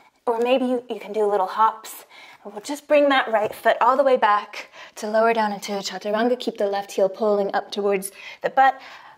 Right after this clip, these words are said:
Lift up into your one-legged upward facing dog. Keep that left heel pulled towards the butt as you lift the hips up and back. Downward facing dog.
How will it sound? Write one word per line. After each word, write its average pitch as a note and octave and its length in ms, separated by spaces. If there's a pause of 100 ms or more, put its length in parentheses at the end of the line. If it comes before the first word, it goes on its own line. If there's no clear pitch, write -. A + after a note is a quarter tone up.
(300)
Lift G#3 340
up G3 200
into G3+ 300
your F#3 220
one-legged B3 840 (140)
upward G#3 340
facing C4+ 460
dog. A#3 280 (380)
Keep - 280
that A#3+ 240
left A3 240
heel G3+ 180
pulled B3 380
towards C#4 240
the C#4+ 100
butt G#3+ 280
as F#3 180
you G3 60
lift G3+ 260
the G#3+ 120
hips G#3+ 200
up F#3 160
and G#3 100
back. G3 260 (480)
Downward G#3+ 400
facing F#3 420
dog. A3 340